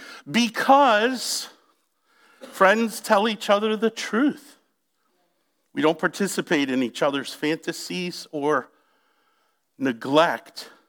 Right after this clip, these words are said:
the significant sorrows caused by a lack of truth. It's done in love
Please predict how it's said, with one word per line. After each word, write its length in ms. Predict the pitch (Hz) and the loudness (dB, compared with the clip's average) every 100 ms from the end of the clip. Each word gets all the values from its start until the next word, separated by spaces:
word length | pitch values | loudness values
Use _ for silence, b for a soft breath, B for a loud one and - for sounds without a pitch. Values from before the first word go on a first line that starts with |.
| _ _ _ _ _ _ _ _ | _ _ _ _ _ _ _ _
the 140 | 127 127 | -8 -6
significant 1120 | - - 120 110 131 160 - 160 - 151 123 | -4 -4 -6 -2 0 0 0 -4 -2 -2 -2
sorrows 920 | - - 156 147 147 123 107 107 - - | -8 -4 2 2 4 2 0 -2 -12 -18
caused 1040 | - - 165 151 104 95 - - - - _ _ _ _ _ _ _ _ _ _ _ | -18 0 2 2 0 -6 -16 -16 -16 -20 _ _ _ _ _ _ _ _ _ _ _
by 160 | 131 123 | 0 2
a 100 | 120 | 2
lack 300 | 120 110 117 | 2 2 -4
of 240 | 98 - | -6 -10
truth. 540 | - - 98 - _ _ _ _ _ _ _ _ _ _ _ _ _ _ _ _ _ _ | -10 -6 -8 -10 _ _ _ _ _ _ _ _ _ _ _ _ _ _ _ _ _ _
It's 140 | - - | -12 -2
done 280 | 131 131 | 0 2
in 160 | 131 113 | 0 0
love 440 | 113 147 147 139 | 4 4 2 -6